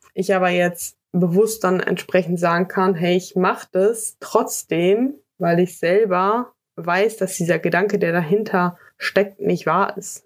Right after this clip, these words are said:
Ich weiß, dass dieser Gedanke aus der Vergangenheit kommt, ja, und wir können halt unsere Gedanken selber wählen. Ja, ich sag mal, viel mehr will ich dazu gar nicht sagen bezüglich des Gedankenwählens. Ich glaube, da ist es sinnvoller, vielleicht nochmal die ein oder andere alte Podcast-Folge zu hören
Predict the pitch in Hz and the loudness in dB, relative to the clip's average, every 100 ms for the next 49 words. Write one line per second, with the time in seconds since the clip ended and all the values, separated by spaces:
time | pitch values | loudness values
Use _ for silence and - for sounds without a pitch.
0 | _ - 170 180 180 170 - - - - | _ -4 0 0 0 -4 -6 -12 -10 -4
1 | 165 170 165 165 165 190 - 185 - - | 0 0 0 0 0 -2 0 0 -2 -4
2 | 170 160 165 185 202 156 156 156 - - | -4 -2 0 0 0 -2 -4 -4 -6 -6
3 | - 165 190 - 165 165 160 - 175 175 | -2 0 0 0 0 -2 -4 -4 -2 0
4 | 180 - 403 196 180 170 180 180 175 165 | 0 0 0 0 0 0 0 0 0 0
5 | 170 180 - 185 180 - - - _ 170 | 0 0 0 0 -2 -6 -20 -20 _ -4
6 | 170 185 185 170 175 175 151 160 _ _ | 0 2 0 0 0 0 0 -4 _ _
7 | - 170 180 - - 170 160 170 165 175 | -4 0 2 0 -6 -6 -2 0 0 -2
8 | - - 226 226 214 180 180 180 165 175 | -4 -4 -2 0 0 0 0 -2 -2 -2
9 | 170 165 160 165 170 175 - - 170 - | -2 -2 0 0 0 0 -4 -8 -6 -2
10 | 175 160 - - 165 156 - 175 165 170 | -2 -2 -4 -4 0 0 0 0 2 2
11 | 180 - 175 - 170 175 175 - _ _ | 0 -4 -6 -2 0 0 -2 -8 _ _
12 | - 180 185 190 190 214 214 190 185 190 | -2 0 0 -2 -2 -2 0 0 0 0
13 | 196 190 190 190 180 180 - 170 180 175 | -2 0 2 2 2 2 0 2 2 2
14 | 175 175 165 165 175 180 - 202 - 196 | 2 0 0 0 0 0 -2 -4 0 -2
15 | - - - - 175 196 196 196 - 170 | -2 -8 -8 -4 0 0 0 -4 -4 0
16 | 180 180 214 247 254 | 2 0 0 -2 -4